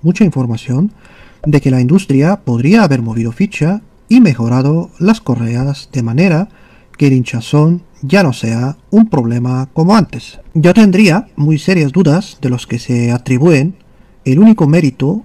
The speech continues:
de una reprogramación de la electrónica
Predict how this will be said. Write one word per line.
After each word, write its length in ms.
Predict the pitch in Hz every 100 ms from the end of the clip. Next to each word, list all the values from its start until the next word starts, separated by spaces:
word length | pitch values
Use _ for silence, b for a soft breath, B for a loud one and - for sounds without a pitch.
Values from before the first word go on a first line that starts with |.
| -
de 200 | 139 127
una 340 | 123 123 127 139
reprogramación 840 | 135 151 147 135 131 - 160 226 - _
de 200 | 143 135
la 120 | 117
electrónica 640 | 117 117 175 185 - 180